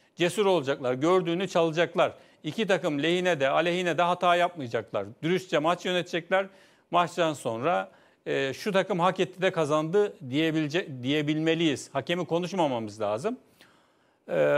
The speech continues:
Galatasaray'daki Onyekuru meselesine gelirsek de aslında bu Onyekuru mele-, me-, e, meselesinde yönetimin de bir zaafı olduğunu düşünüyorum. Ben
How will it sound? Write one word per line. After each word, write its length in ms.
Galatasaray'daki 760
Onyekuru 540
meselesine 560
gelirsek 420
de 60
aslında 320
bu 100
Onyekuru 480
mele-, 380
me-, 600
e, 40
meselesinde 800
yönetimin 460
de 100
bir 40
zaafı 320
olduğunu 360
düşünüyorum. 500
Ben 180